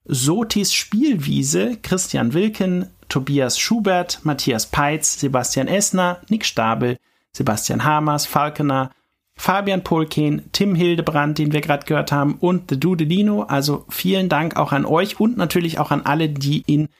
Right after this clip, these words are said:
kleineren Unterstützerklassen dabei sind. Vielen Dank, dass ihr da so aktiv mitmacht und wir schauen mal, wie sich das alles weiterentwickelt, aber das sieht doch schon ganz gut aus. Und Benedikt hat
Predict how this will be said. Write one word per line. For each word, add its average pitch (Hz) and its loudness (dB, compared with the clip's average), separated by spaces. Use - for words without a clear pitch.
kleineren 180 0
Unterstützerklassen 160 0
dabei 131 0
sind. 151 0
Vielen 180 0
Dank, 151 0
dass 139 2
ihr 147 0
da 135 2
so 135 0
aktiv - -2
mitmacht 165 0
und 143 2
wir 139 0
schauen 160 2
mal, 147 2
wie 139 -2
sich 139 -2
das 139 0
alles 131 0
weiterentwickelt, 147 0
aber 123 0
das 117 -2
sieht - -2
doch 120 0
schon 123 -2
ganz 117 -2
gut 165 0
aus. 131 0
Und 131 0
Benedikt 160 0
hat 151 0